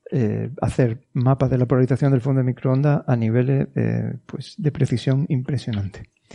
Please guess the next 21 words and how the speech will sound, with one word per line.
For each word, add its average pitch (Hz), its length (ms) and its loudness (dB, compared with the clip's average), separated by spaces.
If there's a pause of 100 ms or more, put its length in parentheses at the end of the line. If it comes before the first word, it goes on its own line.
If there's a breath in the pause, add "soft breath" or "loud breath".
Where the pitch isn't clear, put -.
(840 loud breath)
Entonces, 151 420 4 (480)
la, 143 280 2
la 131 220 4
predicción 143 420 4
es 180 120 4
que 190 180 6
el 139 440 2
combinado 139 460 4
de 170 80 8
estos 170 160 2
experimentos, 156 720 4 (520 loud breath)
eh, 139 640 2
van 131 400 -2
a 151 80 4
darnos 151 240 2
la 135 100 2
capacidad 139 640 2
de, 117 420 2
de, 123 300 -2
de 135 200 0
poder 139 500 2